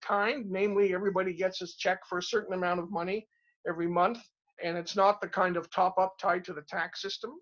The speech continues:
And the results in places like Stockton and the Netherlands have actually been pretty encouraging, all things considered. And I think what's important now is that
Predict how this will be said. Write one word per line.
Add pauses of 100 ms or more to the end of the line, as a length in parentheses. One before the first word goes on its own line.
And
the
results
in
places
like
Stockton
and
the
Netherlands (340)
have
actually
been (140)
pretty
encouraging,
all
things
considered. (560)
And
I
think
what's
important
now
is
that